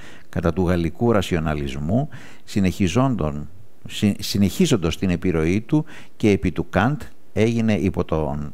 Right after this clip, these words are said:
υποφαινόμενον γνωστόν, γνωστός εν τη γερμανική φιλοσοφία, δια του Σοπενχάουερ, εις το έργο του Über der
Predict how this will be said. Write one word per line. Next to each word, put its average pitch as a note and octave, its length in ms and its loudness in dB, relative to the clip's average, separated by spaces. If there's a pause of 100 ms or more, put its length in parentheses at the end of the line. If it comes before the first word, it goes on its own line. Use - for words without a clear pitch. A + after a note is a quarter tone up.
υποφαινόμενον G2 840 0
γνωστόν, F2+ 540 0 (180)
γνωστός F2+ 640 -2
εν F#2 160 -2
τη F2 100 -2
γερμανική D#2+ 520 -2
φιλοσοφία, F#2 760 -4 (100)
δια E2+ 240 -2
του - 100 -10
Σοπενχάουερ, G#2 680 0 (500)
εις G2 160 0
το G2+ 120 2
έργο A#2 320 4
του C3 280 0 (1000)
Über G#2+ 280 4 (100)
der F2 100 2